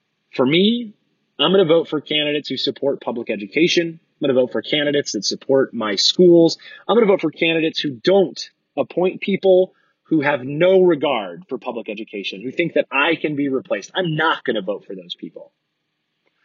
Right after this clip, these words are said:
I'm gonna vote for the people who treat my students like human beings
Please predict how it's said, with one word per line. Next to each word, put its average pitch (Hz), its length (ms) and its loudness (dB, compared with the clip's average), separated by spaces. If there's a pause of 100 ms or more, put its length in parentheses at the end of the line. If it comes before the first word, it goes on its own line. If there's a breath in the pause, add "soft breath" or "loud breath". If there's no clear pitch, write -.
(640)
I'm 190 80 2
gonna 226 120 4
vote 214 220 0
for 196 120 -2
the 175 100 -2
people 190 340 -4
who 160 100 -10
treat 214 380 -8
my 165 180 -8
students 196 500 -8
like 127 140 -4
human 190 540 -4
beings 123 640 -8